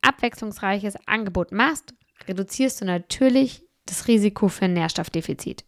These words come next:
Und wir haben auch gelernt, und bitte hör gerne nochmal in die Folgen rein, wenn du mehr darüber lernen willst, unsere Kinder haben von Natur aus ein abwehrendes <laughs> Verhalten gegenüber allzu bunten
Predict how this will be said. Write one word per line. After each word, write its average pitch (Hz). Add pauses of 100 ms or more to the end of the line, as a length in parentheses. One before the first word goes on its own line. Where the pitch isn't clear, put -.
Und 190
wir 180
haben 170
auch 269
gelernt, 208
und 180
bitte 190
hör 240
gerne 254
nochmal 214
in 185
die 190
Folgen 185
rein, 165
wenn 175
du 175
mehr 175
darüber 170
lernen 170
willst, 277
unsere 190
Kinder 262
haben 196
von 185
Natur 175
aus 214
ein 196
abwehrendes 208
<laughs> -
Verhalten 202
gegenüber 208
allzu 202
bunten 202